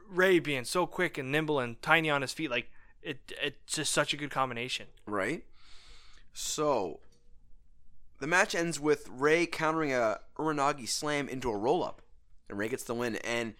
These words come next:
Speaker 2: Joe just looks shocked, and Ray and Dominic are celebrating, hugging on the ramp.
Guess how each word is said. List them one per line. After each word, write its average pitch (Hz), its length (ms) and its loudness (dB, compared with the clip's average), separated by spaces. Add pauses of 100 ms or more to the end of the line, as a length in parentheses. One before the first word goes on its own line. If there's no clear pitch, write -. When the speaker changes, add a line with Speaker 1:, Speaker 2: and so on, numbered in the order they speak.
(160)
Speaker 2:
Joe 139 240 2
just 123 260 -2
looks - 160 -6
shocked, 120 460 4
and 107 420 -2
Ray 123 160 0
and 135 140 -6
Dominic 127 520 -2
are 104 160 -4
celebrating, 131 520 -2
hugging 127 340 0
on 127 100 0
the 127 60 -2
ramp. 120 320 -2